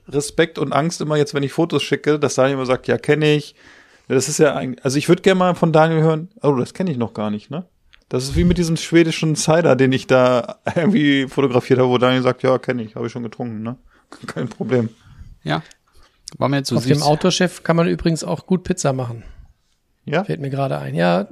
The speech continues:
Speaker 3: ich erinnere mich gerade an eine Aktion von vor knapp zwei Jahren bei so grillenden Leuten hier, äh, in der Umgebung. Äh, die hatten den Outdoor-Chef auch mal, äh, zur Verfügung bekommen und da haben wir dann mal Pizza drauf gemacht,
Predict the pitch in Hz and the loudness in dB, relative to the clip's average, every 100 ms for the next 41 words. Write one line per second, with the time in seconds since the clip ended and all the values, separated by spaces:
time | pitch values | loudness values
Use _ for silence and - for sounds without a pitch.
0 | - - - - _ - _ - - _ | -14 -20 -20 -20 _ -20 _ -20 -20 _
1 | - 170 165 156 - 156 151 147 151 156 | 0 2 4 2 2 2 4 2 -2 -4
2 | 147 143 143 156 - - - 156 156 143 | -2 -2 -2 -6 -10 -8 0 2 2 0
3 | - _ _ _ - - - _ - - | -6 _ _ _ -16 -16 -18 _ -10 -6
4 | 143 139 143 139 139 127 - - - 143 | -6 -4 -2 0 0 -2 -12 -12 -8 -8
5 | - 135 131 139 139 135 127 127 113 - | -6 -6 -4 -6 -6 -6 -6 -8 -10 -16
6 | _ - _ - _ - 156 208 196 165 | _ -20 _ -20 _ 0 4 6 6 6
7 | 165 165 180 190 156 160 160 165 160 156 | 6 6 4 4 6 6 6 4 2 0
8 | 160 160 160 160 160 160 156 151 143 151 | -2 0 0 2 2 0 0 0 2 0
9 | 160 156 147 147 147 - 151 151 147 - | 2 0 0 -2 -6 -6 -4 0 -2 0
10 | 147 160 156 165 160 151 156 147 151 - | -2 -2 -2 2 4 2 0 -2 -2 -8
11 | _ - - _ _ _ - - 147 151 | _ -20 -20 _ _ _ -8 -2 2 2
12 | - 180 170 151 - 160 165 143 143 - | 2 2 2 0 2 0 0 -4 -6 -4
13 | 147 147 147 143 143 139 135 139 - 135 | 0 0 0 -2 -2 -4 -4 -6 -6 -6
14 | 135 127 - 147 139 - | -6 -10 -10 -12 -12 -18